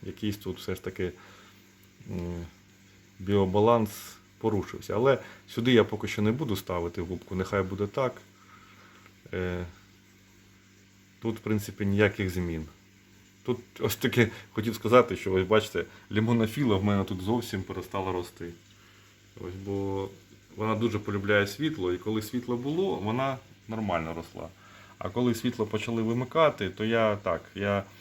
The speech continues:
якщо там є світло там чотири години поспіль,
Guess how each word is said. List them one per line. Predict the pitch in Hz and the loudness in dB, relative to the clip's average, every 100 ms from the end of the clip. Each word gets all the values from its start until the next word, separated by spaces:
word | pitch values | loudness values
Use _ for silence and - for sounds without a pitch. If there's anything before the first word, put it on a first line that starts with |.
| - - - | -20 -20 -8
якщо | 98 98 107 | -6 -2 0
там | 104 95 95 - - - - - - - _ - - - | 0 -2 -4 -14 -20 -20 -20 -20 -20 -20 _ -20 -20 -10
є | 104 131 143 | 2 2 2
світло | - 98 92 | -2 -4 -2
там | 87 90 | -2 -4
чотири | - - 101 | -4 -2 0
години | 92 92 90 | 0 0 -2
поспіль, | 87 87 82 - 80 | -2 -6 -8 -8 -12